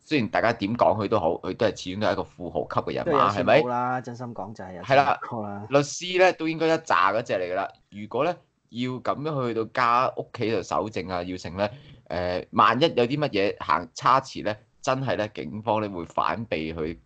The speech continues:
Speaker 1: 告返呢，都好大件事啊。
Speaker 2: 係。
Speaker 1: 又可以到時，因為點解？佢有一個
Speaker 2: 又可以
Speaker 1: 蘋果
Speaker 2: 開行機器咯，傳媒機器咯。
Speaker 1: 冇錯啦。因為如果到時可以咁樣嘅話呢，佢就真係可以反過嚟呢，開行機器。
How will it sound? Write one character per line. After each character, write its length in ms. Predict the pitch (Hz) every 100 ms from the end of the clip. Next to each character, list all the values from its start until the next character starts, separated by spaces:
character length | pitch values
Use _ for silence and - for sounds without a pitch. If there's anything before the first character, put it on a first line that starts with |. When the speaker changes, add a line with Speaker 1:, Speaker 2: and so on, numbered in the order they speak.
| _
Speaker 1:
告 300 | - 90 87
返 220 | 85 98 98
呢， 100 | 92 -
都 100 | 120
好 100 | 82
大 180 | 113 120
件 180 | 131 85
事 140 | 80
啊。 60 | 90
Speaker 2:
係。 40 | - -
Speaker 1:
又 160 | 123
可 100 | 151
以 60 | 185
到 100 | 156
時， 80 | 143
因 160 | 117 175
為 120 | 156
點 160 | 120 123
解？ 140 | 143 - - -
佢 100 | 147
有 120 | 156
一 40 | 180
個 200 | 135 143
Speaker 2:
又 180 | 156 151
可 140 | 175
以 80 | 190
Speaker 1:
蘋 160 | 170 165
果 180 | 170 175
Speaker 2:
開 40 |
行 300 | 170 135 131 -
機 160 | 170 175
器 160 | 156
咯， 180 | 147 170 -
傳 140 | 139
媒 100 | 113
機 80 | 110
器 60 | 117
咯。 100 | 151
Speaker 1:
冇 80 |
錯 200 | 160 156
啦。 160 | 131 - _ _ _ _
因 100 | 175
為 60 | 135
如 100 | 165
果 100 | 147
到 60 |
時 100 | 113
可 120 | 117
以 80 | 151
咁 60 | 123
樣 120 | 127
嘅 80 | 120
話 100 | 98
呢， 60 | 110
佢 20 |
就 80 | 101
真 180 | 135 117
係 340 | 52 - 85
可 60 | 113
以 240 | 107 101 -
反 340 | - - 92 135
過 140 | 113
嚟 80 | 73
呢， 120 | 110 110
開 160 | 120 123
行 180 | 78 73
機 140 | 110
器。 160 | 104